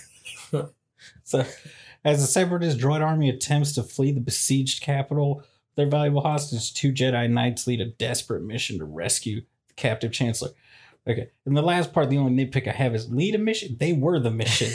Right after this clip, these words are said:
Speaker 1: <laughs>
Speaker 2: There's no other backup. There's nothing. Nobody else.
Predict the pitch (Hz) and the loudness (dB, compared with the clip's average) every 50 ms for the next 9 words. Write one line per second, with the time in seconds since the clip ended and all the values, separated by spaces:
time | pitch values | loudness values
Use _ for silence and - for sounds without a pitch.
0 | - - - - 147 123 143 156 160 143 - 160 139 - 226 226 - - - - | -6 -10 -4 -4 0 2 4 4 4 4 4 2 4 4 4 4 4 2 -2 0
1 | - 220 175 143 107 - - - 147 - 139 131 135 139 143 - - - 175 170 | 0 2 2 2 0 -2 -4 -6 -4 -4 0 0 0 0 0 -4 -4 -2 -2 -2
2 | 156 143 - 135 135 131 127 127 135 151 160 165 - 160 147 131 131 147 165 170 | -2 -2 -2 0 0 0 0 0 0 0 0 0 -2 -2 0 0 2 2 2 2
3 | 165 160 160 156 151 147 147 143 139 147 - | 0 0 0 2 2 2 2 2 0 -2 -6